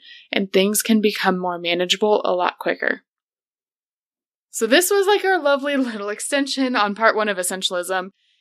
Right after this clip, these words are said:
and I hope you really got something from this. I think that the concept of value-added activities,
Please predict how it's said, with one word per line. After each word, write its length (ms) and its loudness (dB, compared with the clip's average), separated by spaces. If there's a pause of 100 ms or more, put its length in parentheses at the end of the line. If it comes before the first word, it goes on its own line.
(240)
and 480 2
I 400 0
hope 220 -8
you 140 -10
really 220 -4
got 160 -4
something 300 -8
from 220 -10
this. 340 0
I 200 -2 (380)
think 200 0
that 140 2
the 80 0
concept 640 -2
of 220 -6
value-added 600 0
activities, 720 -2